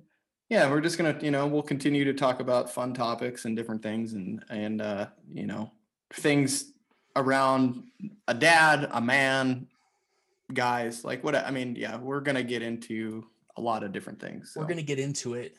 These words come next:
Speaker 2: 'cause there's a lot to talk about. And his daughters are, like, a little bit older than mine. So what's nice is we have, like, a little age range. Like, I'm still dealing with the four-month-old age.
Speaker 1: Yeah.
Speaker 2: He's got, h-, your daughter,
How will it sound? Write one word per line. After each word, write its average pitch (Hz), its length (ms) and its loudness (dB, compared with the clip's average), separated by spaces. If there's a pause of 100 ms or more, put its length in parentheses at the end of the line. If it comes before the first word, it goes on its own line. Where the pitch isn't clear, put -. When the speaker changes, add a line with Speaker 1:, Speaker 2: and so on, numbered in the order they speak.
Speaker 2:
'cause 120 160 -12
there's 139 180 -6
a 131 60 -4
lot 123 280 -4
to - 80 -20
talk 123 220 -10
about. 120 280 -10
And 143 80 -4
his 190 160 6
daughters 147 420 2
are, 131 120 0
like, 131 200 -2
a 131 40 -4
little 135 200 -4
bit - 80 -6
older 127 220 -2
than 160 120 -2
mine. 165 300 -4
So 135 320 0 (280)
what's 156 200 -4
nice 156 260 0
is 143 120 -2
we 139 100 -4
have, 147 160 2
like, 135 120 -2
a 139 40 -2
little 131 400 0
age 135 240 -4
range. 123 440 -6
Like, 127 240 -2
I'm 143 140 -2
still 147 200 0
dealing 135 340 -4
with 123 240 -8
the 123 320 -4 (420)
four-month-old 123 600 -2
age. 120 480 -6
Speaker 1:
Yeah. 120 260 -4
Speaker 2:
He's 208 140 -4
got, 131 320 2 (420)
h-, - 60 -10 (160)
your 170 180 0
daughter, 147 420 0